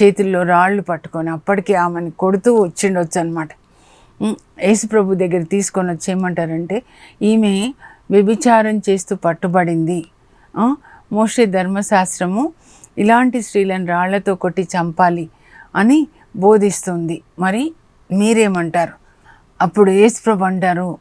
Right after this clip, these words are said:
"మీలో పాపం చేయనివాడు ఆమె మీద మొదటి రాయి వేయండి,"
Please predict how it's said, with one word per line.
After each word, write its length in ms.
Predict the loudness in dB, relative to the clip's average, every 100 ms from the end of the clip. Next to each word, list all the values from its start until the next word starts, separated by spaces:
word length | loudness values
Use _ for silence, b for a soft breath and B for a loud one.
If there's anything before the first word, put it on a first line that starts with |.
| -2
"మీలో 300 | 0 0 0
పాపం 540 | 0 2 2 2 -2
చేయనివాడు 800 | -2 -4 -4 -4 -4 0 2 0 -2 B B B -2
ఆమె 220 | 0 0
మీద 280 | -2 -4 -4
మొదటి 520 | -4 -4 -4 -4 -6
రాయి 420 | -4 -4 -6 -6
వేయండి," 680 | -6 -6 -6 -6 -6 -8 -8